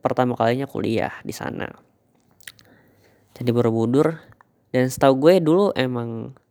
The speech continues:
oh, kalau ditanya, "Eh, Candi Borobudur di mana?"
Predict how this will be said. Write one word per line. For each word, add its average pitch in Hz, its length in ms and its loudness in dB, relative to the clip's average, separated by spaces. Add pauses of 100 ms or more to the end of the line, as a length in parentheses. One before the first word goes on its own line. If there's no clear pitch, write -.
oh, 165 160 -6 (240)
kalau - 160 -6
ditanya, 120 400 -4 (800)
"Eh, 156 80 2
Candi 131 160 2
Borobudur 131 480 2
di 131 80 -2
mana?" 147 400 -6